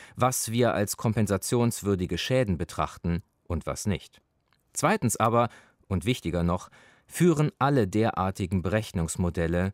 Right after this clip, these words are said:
schnell in Abgründe. Denn das ungezügelte Wüten globalisierter Märkte zerstört nicht nur natürliche Ressourcen. Es erzeugt auch millionenfaches Leid von Tieren und Menschen.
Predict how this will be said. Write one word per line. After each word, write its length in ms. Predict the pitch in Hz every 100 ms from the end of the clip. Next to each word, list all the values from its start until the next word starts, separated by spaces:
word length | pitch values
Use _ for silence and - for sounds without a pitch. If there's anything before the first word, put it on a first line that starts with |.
| _
schnell 340 | - - 85 78
in 200 | - 98
Abgründe. 540 | 101 - 71 67 - - _ _ _ _ _ -
Denn 220 | 127 123 - - -
das 220 | 135 -
ungezügelte 880 | 165 208 165 - 151 143 131 127 104
Wüten 440 | 143 - 113 101
globalisierter 800 | 101 110 117 113 104 131 - 113
Märkte 560 | 113 110 120 - 104 -
zerstört 520 | 113 - 123 110 -
nicht 280 | 117 - 110
nur 180 | 98
natürliche 640 | 95 90 - 113 90 - -
Ressourcen. 480 | - 135 113 - - _ _ _ _
Es 180 | 113 120
erzeugt 460 | 120 - 143 143 -
auch 340 | 110 131 -
millionenfaches 920 | 127 127 120 131 139 120 - - 107 -
Leid 360 | 123 85 - - -
von 200 | - 127
Tieren 440 | - 95 82 78 76
und 240 | 90 82
Menschen. 420 | 101 95 - -